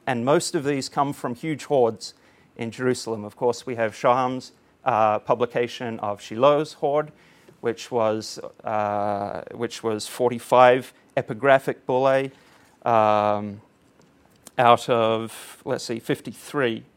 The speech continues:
I'll get to that in a minute, though. Uh, but other big hoards, such as Elat Mazar's Ophel Area A, Paris City of David Area G,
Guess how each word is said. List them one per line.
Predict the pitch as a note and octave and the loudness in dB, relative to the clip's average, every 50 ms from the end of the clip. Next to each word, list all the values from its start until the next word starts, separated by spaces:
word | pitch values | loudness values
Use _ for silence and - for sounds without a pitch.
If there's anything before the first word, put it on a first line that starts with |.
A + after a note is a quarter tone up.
| _ _ _ _ - | _ _ _ _ -4
I'll | A#2+ A#2 | -4 0
get | B2+ C3+ - | 0 0 0
to | - C3 | 0 -2
that | A#2+ A#2 A2 - | 0 0 0 -2
in | B2 A2 | -2 -4
a | A2 | -4
minute, | A2+ A2+ G#2+ G#2+ - - | -4 -4 -4 -4 -6 -6
though. | A2+ A2 G#2+ G#2+ G#2+ - - _ - _ | -6 -4 -4 -4 -6 -8 -16 _ -16 _
Uh, | - A#2 A2 A2 | 0 2 2 4
but | A2 - B2+ B2 | 6 6 6 8
other | - C#3+ C3+ B2+ B2+ | 8 8 6 6 4
big | A2+ C3 B2 A#2+ A2 - - - _ | 2 2 0 0 -2 -8 -18 -20 _
hoards, | - - - A#2+ A2+ A2+ A2 A2 G#2+ - | -8 -2 0 2 2 2 0 -2 -6 -10
such | - - - A#2+ A2+ - - - | -10 -4 -2 -2 -2 -2 -2 -6
as | A2+ G#2+ G#2+ A#2 - - _ _ _ _ _ - | -6 -6 -6 -8 -12 -18 _ _ _ _ _ -4
Elat | B2+ A#2 A#2 A2 | 0 2 2 2
Mazar's | A#2+ A2+ G#2+ - A2+ A2 A2 - | 0 -4 -4 -2 -2 -2 -2 -2
Ophel | - B2 A2+ - - A2+ A2 G#2+ - | -4 -6 -4 -2 -2 -2 -2 -2 -2
Area | A2 G#2 G#2+ G#2+ G#2+ A2 - | -4 -6 -6 -8 -8 -4 -2
A, | B2 A#2+ A#2 A2+ A#2 A2+ - _ _ _ _ - - _ _ | 0 0 0 0 -2 -6 -10 _ _ _ _ -20 -20 _ _
Paris | - A2 G#2 - | -6 -6 -6 -6
City | - C3 A2+ A2 | -6 -6 -6 -6
of | G#2+ F#2+ | -6 -6
David | - A#2 G#2+ G#2+ G2+ A2 G2+ | -4 -4 -4 -4 -4 -6 -6
Area | G2+ G#2+ G#2 G#2 G2+ G#2+ | -6 -6 -6 -6 -8 -10
G, | G#2 - - A2+ A2+ A2 G#2+ G#2 | -10 -8 -8 -6 -6 -6 -8 -12